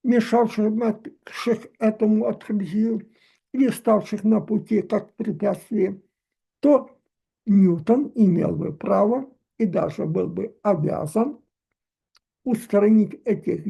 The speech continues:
десять, сто или тысячу человек, чтоб сделать свое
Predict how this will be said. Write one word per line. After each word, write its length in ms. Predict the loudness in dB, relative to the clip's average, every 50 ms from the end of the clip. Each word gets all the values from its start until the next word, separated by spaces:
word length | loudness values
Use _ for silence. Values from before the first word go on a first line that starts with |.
| -6 -2
десять, 500 | 0 0 0 0 -2 -6 -8 -8 -8 _ _ _ _ _ _ _ _ _ _ _ _ _
сто 720 | -20 -20 -20 -20 _ _ 4 6 6 4 2 -2 -10 _ _ _ _ _ _ _ _ _ _ _ _ _
или 500 | _ 2 4 4 4 4 2 -2 -4 -12 _ _ _ _ _ _ _ _ _ _ _ _ _ _ _
тысячу 500 | 0 0 0 2 -2 -4 -4 -4 -8 -10
человек, 640 | -8 -4 -2 0 0 0 -2 -2 -4 -6 -8 _ _ _ _ _ _ _ _ _ _ _ _ _ -20 -20 _
чтоб 520 | _ -20 -20 -2 0 2 2 2 -2 -12 _ _
сделать 600 | -8 -8 -6 0 2 4 4 4 2 0 -2 -6
свое 600 | -12 -8 -4 -2 0 0 0 0 -2 -4 -4 -12